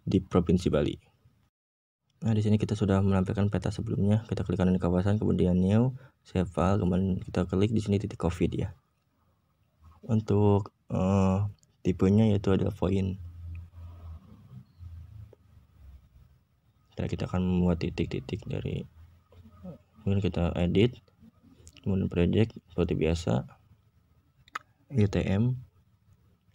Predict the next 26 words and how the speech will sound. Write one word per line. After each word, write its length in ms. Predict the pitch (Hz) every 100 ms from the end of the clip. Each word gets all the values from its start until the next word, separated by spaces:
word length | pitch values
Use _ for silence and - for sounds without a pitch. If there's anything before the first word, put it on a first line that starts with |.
| _
W 80 | 98
G 160 | 92 95
S 160 | 87 87
delapan 320 | 87 - 87
empat, 320 | 85 95 - - - -
eh, 80 |
Southern, 560 | 98 92 85 87 95 98
kemudian, 560 | 87 87 87 - 90 -
eh, 400 | 87 87 87 78 85 _ _ _ _ - _ _ _ -
zona 240 | 92 92
lima 160 | 90 87
puluh 160 | 87 85
S 240 | 90 87 -
karena 320 | - 82 -
kita 160 | - 85
memakai 320 | 87 85 82
Provinsi 400 | 80 - 82 87
Bali. 400 | - 76 - - - -
Kita 160 | - -
klik 160 | -
oke. 320 | - 85 76 92 127 - _ _ _ _ _ _ _ _ _ _ _ - _ - _ - _ _ _ _ - - - _ - - - _ -
Nah, 160 | 85
setelah 240 | 82 82 85
muncul 320 | 82 85 98
kita 480 | 90 95 113 - - _ _ - _ _ _ _
mulai 640 | 98 95 90 87 87 85